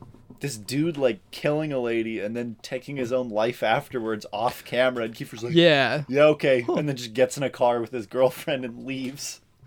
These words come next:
Speaker 2: Like, all in the day's work.
Speaker 1: <laughs>
Speaker 2: Bada boom, bada bang, and then he's out of
Speaker 1: Yeah.
Speaker 2: there.
Speaker 1: Yeah. I, what was the, on one hand, this movie's too much with its Alice in Wonderland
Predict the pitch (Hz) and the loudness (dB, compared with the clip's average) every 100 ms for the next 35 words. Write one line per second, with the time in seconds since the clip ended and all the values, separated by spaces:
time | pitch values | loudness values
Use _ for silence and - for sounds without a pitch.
0 | _ _ - 156 131 _ _ _ - - | _ _ -16 -14 -14 _ _ _ -16 -16
1 | - 139 135 143 156 143 139 147 143 135 | -8 -2 0 2 0 0 0 0 -2 -8
2 | 113 113 - - - - - - 104 - | -10 -12 -18 -20 -20 -20 -14 -8 -8 -2
3 | - 135 135 143 202 233 240 247 220 180 | 2 2 2 4 6 8 8 8 8 8
4 | 151 123 120 127 123 123 131 143 120 98 | 6 4 -4 -6 -6 -2 -2 0 0 -2
5 | 104 92 - - - - 98 101 110 104 | -6 -10 -16 -18 -20 -12 -2 0 2 0
6 | 104 - 120 - - - - - - - | -2 -8 -18 -20 -20 -20 -20 -20 -20 -20
7 | - - - 117 107 113 - 269 - 480 | -20 -20 -14 -12 -10 -10 -12 -12 -10 -10
8 | - 440 277 220 - - - - - _ | -4 -4 -4 -8 -20 -20 -20 -20 -20 _
9 | _ - _ _ _ _ 147 160 143 156 | _ -20 _ _ _ _ -4 -2 -2 -2
10 | 196 220 214 196 175 151 151 160 - - | -2 -4 -4 -6 -6 -6 -6 -8 -10 -8
11 | 165 160 127 135 - 139 127 117 - 113 | -8 -6 -4 -4 -6 -12 -10 -10 -6 -2
12 | 123 - 120 101 104 120 131 135 139 147 | -2 -6 -12 -10 -8 -6 -4 -4 -4 -6